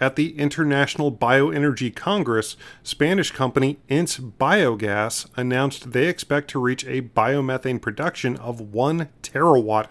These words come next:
hour by twenty thirty, working with agricultural biomass, livestock, and the agri-food industry at large. The company further expects to close twenty twenty-four having reached fourteen projects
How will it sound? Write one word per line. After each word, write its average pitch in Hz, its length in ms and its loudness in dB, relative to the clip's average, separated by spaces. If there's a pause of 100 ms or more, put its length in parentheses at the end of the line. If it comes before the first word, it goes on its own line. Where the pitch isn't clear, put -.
hour 107 400 4 (320)
by 127 180 6
twenty 113 480 -4
thirty, 139 440 4 (300)
working 123 400 2
with 120 300 2
agricultural 120 800 0
biomass, 117 760 2 (140)
livestock, 120 680 2 (260)
and 127 160 2
the 143 220 -2
agri-food 123 580 0
industry 127 640 -2 (120)
at 110 220 0
large. 117 580 4 (360)
The 127 100 0
company 131 360 2
further 160 540 2
expects 117 540 -2
to 131 100 -2
close 135 360 0
twenty 127 300 -2
twenty-four 127 680 0 (220)
having 151 340 4
reached 131 340 0 (160)
fourteen 135 600 0
projects 120 680 0